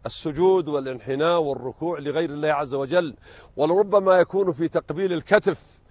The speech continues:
لبعض الأشخاص نوع من الركوع، خصوصاً إذا كان ينحني انحناء الركوع، فإن هذا مما يجب أن يحذره المسلم،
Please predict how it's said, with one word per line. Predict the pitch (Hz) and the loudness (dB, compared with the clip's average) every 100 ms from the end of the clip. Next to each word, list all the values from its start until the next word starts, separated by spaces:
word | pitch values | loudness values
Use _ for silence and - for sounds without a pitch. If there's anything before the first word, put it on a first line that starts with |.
| _ _ _ - | _ _ _ -8
لبعض | 139 180 185 175 | 2 2 2 0
الأشخاص | 165 156 143 196 208 - - - - | -2 -4 0 0 0 -4 -18 -20 -6
نوع | 165 196 185 170 | 2 4 4 -2
من | 170 165 | -4 -4
الركوع، | 151 139 143 - 180 156 98 - _ _ _ _ _ - | -4 -4 -6 2 4 4 0 -12 _ _ _ _ _ -10
خصوصاً | 127 143 185 180 | -6 -2 -2 -2
إذا | 165 151 147 | -4 -2 -2
كان | 139 175 170 160 156 143 - _ _ _ _ - | 0 0 0 0 -4 -8 -16 _ _ _ _ -4
ينحني | 139 139 - 202 190 135 101 - | -2 -2 2 4 4 2 -4 -12
انحناء | 117 113 143 156 185 165 | -12 -8 -4 0 2 0
الركوع، | 160 151 190 220 220 - - - | -4 -4 2 4 2 -4 -20 -4
فإن | 147 160 151 | -2 0 0
هذا | 156 156 160 | 0 0 0
مما | 151 147 143 | -2 -2 -2
يجب | 156 139 131 | -2 -4 -6
أن | 135 | -6
يحذره | 110 139 147 135 139 - _ _ - | -6 -4 -4 -4 -6 -10 _ _ -6
المسلم، | 120 127 165 - 151 156 143 | -6 -4 -6 -8 -8 -8 -8